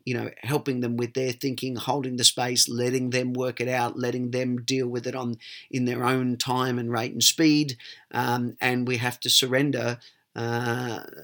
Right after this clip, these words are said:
you, you know, th-, that they have the right to live their own life, 'cause effectively what the abuser's been doing is taking away the, the right this person has to live their own life. So, you know, we have to be <laughs> careful that in a, you know, we're,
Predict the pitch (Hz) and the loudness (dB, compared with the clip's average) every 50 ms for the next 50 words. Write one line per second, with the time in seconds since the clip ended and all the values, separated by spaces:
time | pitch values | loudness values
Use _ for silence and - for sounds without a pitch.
0 | - - - - - - - 135 127 127 - - 135 123 123 117 113 113 113 - | -18 -18 -18 -18 -18 -12 -8 -6 -6 -6 -4 -4 -2 -2 0 0 0 -2 -2 -4
1 | 120 120 123 - - - - - 117 123 117 - 131 127 127 123 131 131 139 139 | -8 -8 -8 -8 -8 -12 -14 -6 -4 -4 0 2 2 2 4 2 2 0 0 -2
2 | 127 131 120 127 123 - 131 120 127 113 113 127 123 117 127 131 147 175 147 104 | 0 2 2 2 2 0 -2 -2 -2 -2 0 -2 0 0 0 0 2 2 2 2
3 | - - - 131 117 113 - 156 139 - 120 117 - 120 120 127 120 - 123 117 | 0 0 0 0 0 2 2 2 2 2 -2 -6 -6 -4 -4 -4 -4 -2 -4 -2
4 | 110 113 156 185 156 123 110 107 120 127 117 110 123 131 123 123 117 - - 143 | 2 4 4 4 6 4 0 0 -2 -4 -4 -4 -4 -4 -4 -4 -4 -2 0 0
5 | 143 139 - 139 127 127 127 127 135 139 131 117 90 - - - - - - _ | 0 0 -2 -2 -2 0 2 2 4 4 2 0 -4 -8 -14 -20 -20 -20 -20 _
6 | _ _ _ _ - 107 117 110 110 - 113 123 117 110 127 123 120 113 - - | _ _ _ _ -8 -4 -4 -2 -4 -4 -2 -2 0 2 4 4 4 2 0 0
7 | 117 - - - 123 113 - 117 110 113 110 - - - 117 110 98 123 123 113 | 0 0 0 0 2 2 2 2 2 0 -2 -2 -2 -2 -4 -4 -4 -4 -4 -4
8 | 110 110 113 110 95 80 85 - - - 117 - - 120 113 113 110 113 117 113 | -4 -4 -4 -4 -6 -6 -8 -10 -10 -4 0 2 2 2 2 -2 -4 -2 -2 -4
9 | 113 110 110 113 117 113 113 104 127 123 123 123 120 - - 107 135 - - 180 | -4 -6 -4 -4 -4 -4 -2 -2 -2 -2 0 -2 -4 -4 -4 -2 -2 0 4 4
10 | 165 147 - 131 120 113 127 123 123 123 123 120 117 117 - - - - - - | 4 4 4 0 -2 -2 -2 0 0 0 0 0 -2 -4 -6 -10 -20 -20 -20 -20
11 | _ _ - - 123 123 120 120 117 117 117 - - 127 135 131 127 | _ _ -6 -4 -2 -2 0 0 0 -2 -2 -6 -4 -2 -2 -2 -2